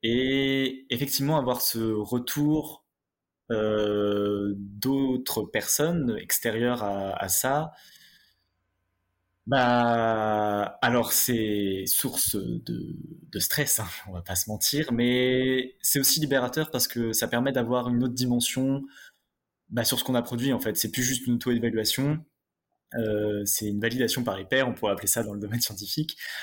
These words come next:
Euh, et finalement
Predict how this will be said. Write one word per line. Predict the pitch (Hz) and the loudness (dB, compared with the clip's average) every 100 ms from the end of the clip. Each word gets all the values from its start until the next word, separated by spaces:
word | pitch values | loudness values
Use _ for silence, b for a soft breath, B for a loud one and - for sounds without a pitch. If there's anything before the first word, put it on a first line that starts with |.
| B _ 117 | B _ 0
Euh, | 110 110 107 107 104 107 - _ _ - | 2 2 0 0 0 -2 -4 _ _ -2
et | 120 127 135 135 131 127 123 120 117 | 2 4 2 2 2 2 2 2 0
finalement | - - 123 120 131 151 156 156 151 151 143 139 | -2 0 2 4 4 2 2 2 2 2 0 -2